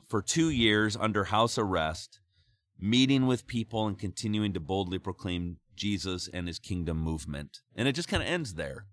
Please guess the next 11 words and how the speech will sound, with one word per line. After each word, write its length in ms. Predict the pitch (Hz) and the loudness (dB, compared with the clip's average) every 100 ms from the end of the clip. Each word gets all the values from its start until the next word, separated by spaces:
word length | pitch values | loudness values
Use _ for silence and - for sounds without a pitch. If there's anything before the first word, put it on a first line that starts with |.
| - | -10
kind 100 | 110 | -6
of 140 | 98 _ - - _ _ _ _ _ | -6 _ -20 -20 _ _ _ _ _
hanging 420 | - 120 123 120 101 | 2 4 4 4 6
out 240 | 98 - | 4 2
there. 260 | 78 76 80 | -4 -4 -4
We 140 | 107 | 0
know 140 | 117 104 | 2 0
from 200 | 101 92 | -2 -4
tradition 760 | - 92 110 - 92 98 135 - | -4 0 2 2 0 0 -4 -8
that 340 | 76 90 85 - | -2 0 0 -4
Paul 580 | - 95 92 90 87 | 0 4 6 4 2